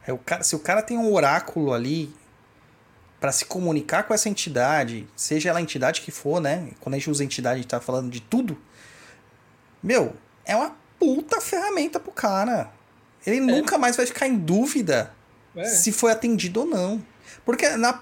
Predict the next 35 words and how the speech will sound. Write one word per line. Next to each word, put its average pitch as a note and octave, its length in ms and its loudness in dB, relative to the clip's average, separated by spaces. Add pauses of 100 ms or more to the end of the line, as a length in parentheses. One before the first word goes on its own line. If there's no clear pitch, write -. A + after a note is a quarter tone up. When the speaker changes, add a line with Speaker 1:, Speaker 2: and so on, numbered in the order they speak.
Speaker 1:
a A#3 140 4
verdade, G3+ 440 4
magia F#3+ 380 4
se G#3+ 140 0
vê E3+ 140 0
pelos G#3+ 220 -6
resultados. C#3+ 840 -2 (1800)
É, C#3+ 220 0
e D3+ 140 2
assim, E3 360 0
eu, C3 160 -6 (100)
eu, D3 200 -4
eu D3+ 160 0
bato D#3+ 420 0
muito F#3+ 360 2
na D#4+ 100 2
tecla D#3+ 300 0
aqui D#3 100 -6
no D3+ 80 -2
Papo D3 180 -8
da C#3 80 -6
Encruzilhada, E3+ 240 -6 (120)
que - 60 -6
assim, - 60 -10
fez C4 180 0
magia, A3+ 360 2
cara, E3 220 2
confia. G3+ 560 -2 (720)
Para C#4 220 4
de D4+ 120 -4
duvidar, A#3 480 0
para B3+ 140 2
de - 80 -4
se B3 100 -2
boicotar. A#3+ 720 -2